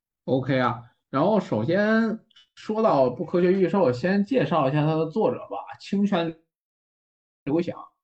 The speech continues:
然后他最早是一直是在写宝可梦的，就是写宝可梦同人的。然后所以基本上他相当于写了两本儿热度都很高的宝可梦同人，一个是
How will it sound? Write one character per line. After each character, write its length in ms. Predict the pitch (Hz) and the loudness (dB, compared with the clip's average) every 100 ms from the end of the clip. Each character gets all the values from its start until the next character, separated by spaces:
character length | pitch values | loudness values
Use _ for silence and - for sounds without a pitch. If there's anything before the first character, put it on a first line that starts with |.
| _ _ _ - | _ _ _ 0
然 120 | 156 | 2
后 220 | 220 190 | 4 2
他 260 | 180 247 254 | 0 0 2
最 160 | 262 | 2
早 240 | 156 104 117 | 2 0 0
是 280 | 185 156 | 2 0
一 180 | 151 208 | 2 0
直 260 | 151 170 220 | 2 2 2
是 160 | 226 | 0
在 140 | 190 175 | 0 0
写 240 | - 113 | 0 -2
宝 220 | 117 135 | 0 -2
可 120 | 180 113 | -2 -4
梦 220 | 196 131 | -6 -10
的， 100 | - | -6
就 140 | 170 | -2
是 180 | 160 160 | 2 2
写 240 | 151 - 110 | 0 0 0
宝 160 | 135 | 0
可 120 | 175 | -2
梦 120 | 127 131 | -4 -6
同 160 | 151 | -6
人 160 | 143 123 | -4 -4
的。 200 | 156 - _ _ - | -6 -8 _ _ -4
然 140 | 127 | 0
后 140 | 190 | 2
所 180 | 180 190 | 0 0
以 220 | 202 123 | 2 2
基 140 | 117 226 | 0 0
本 120 | 175 | 0
上 220 | 156 139 | 2 0
他 400 | - 170 175 175 - - | -2 -2 0 0 -4 -12
相 220 | - 180 | -4 0
当 100 | 180 | 2
于 220 | 180 175 | 2 0
写 320 | 180 - 120 110 | -2 -4 -2 0
了 180 | 139 147 | 2 2
两 340 | 120 113 185 | 2 0 0
本 100 | 175 | 0
儿 320 | 80 98 - _ _ _ _ _ | 0 -4 -8 _ _ _ _ _
热 240 | 190 214 | 2 4
度 140 | 175 170 | 4 4
都 160 | 196 | 2
很 240 | 220 104 101 | 0 -2 -2
高 240 | 123 135 | 0 2
的 80 | 135 | 2
宝 200 | 117 123 | 2 0
可 120 | 120 | -2
梦 180 | 123 113 | -4 -4
同 220 | 110 113 | -4 -4
人， 200 | 107 107 | -2 0
一 140 | 113 147 | 0 0
个 140 | 170 | 0
是 500 | 165 175 147 131 143 | -2 0 2 2 -2